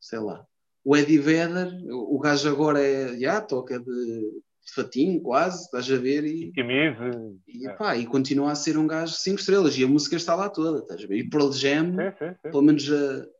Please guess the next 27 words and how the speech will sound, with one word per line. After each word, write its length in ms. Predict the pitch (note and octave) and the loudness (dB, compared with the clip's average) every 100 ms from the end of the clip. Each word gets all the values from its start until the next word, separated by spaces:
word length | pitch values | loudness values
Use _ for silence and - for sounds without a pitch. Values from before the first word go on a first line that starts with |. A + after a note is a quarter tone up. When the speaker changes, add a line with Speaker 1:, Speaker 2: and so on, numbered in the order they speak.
| - | -6
Speaker 1:
a 60 | |
Do 180 | C3 D#3 | 2 4
The, 160 | C#3+ C#3+ | 6 6
a 800 | C#3 C#3 C#3+ - - C3 B2+ B2 | 6 2 -4 -8 -10 -8 -8 -8
última 320 | B2+ B2+ B2 | -8 -4 -4
música, 300 | B2 C3+ B2+ | -2 -2 -4
a 40 | |
Do 140 | A#2+ C#3+ | 0 2
The 80 | C3+ | 4
Evolution, 680 | B2+ B2+ B2+ C#3 D3 B2+ A2+ | 2 0 2 2 2 0 -4
estás 260 | - G#2+ | -8 -10
a 40 | A2 | -6
ver? 220 | B2+ C#3 _ _ _ - - | -6 -8 _ _ _ -14 -12
Aquilo 180 | - C3 | -10 -8
está 120 | B2 | -2
uma 180 | A#2+ A#2+ | 0 2
malha, 440 | A#2 A#2+ A#2+ B2 B2+ | 2 0 -2 -4 -4
eles, 400 | C3+ C#3 C3 - C#3 | 0 0 -2 -10 -2
eles 160 | C#3+ | -2
estão 160 | - D3 | 0 4
a 60 | B2+ | 6
Speaker 2:
Tá, 60 | |
Speaker 1:
entrar 160 | B2 C#3 | 6 4
Speaker 2:
tá, 160 | C#3+ | 4
Speaker 1:
num 60 | D3 | 4
Speaker 2:
tá. 60 | - | 2
Speaker 1:
caminho... 760 | D3+ D3 D3 D3 D#3 D#3+ D#3+ | 2 4 6 6 6 6 4